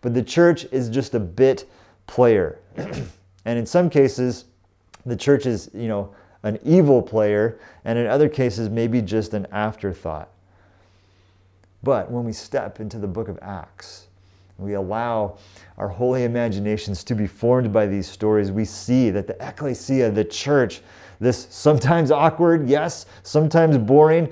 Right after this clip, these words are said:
sometimes muddled institution is right in the middle of the action. The church is the heartbeat of God's work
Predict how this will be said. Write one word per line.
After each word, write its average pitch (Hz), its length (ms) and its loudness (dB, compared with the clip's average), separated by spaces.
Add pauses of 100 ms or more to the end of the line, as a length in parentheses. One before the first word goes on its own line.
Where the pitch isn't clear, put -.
(240)
sometimes 151 540 2
muddled 143 520 6
institution 135 720 -4
is 107 180 -6
right 151 640 -2
in 131 160 -2
the 123 80 0
middle 147 640 6
of 120 180 -2
the 123 200 -2
action. 120 460 -4
The 107 100 -2
church 139 480 6 (360)
is 120 140 2
the 127 80 0
heartbeat 147 640 2
of 101 180 -4
God's 120 320 -2
work 135 480 -2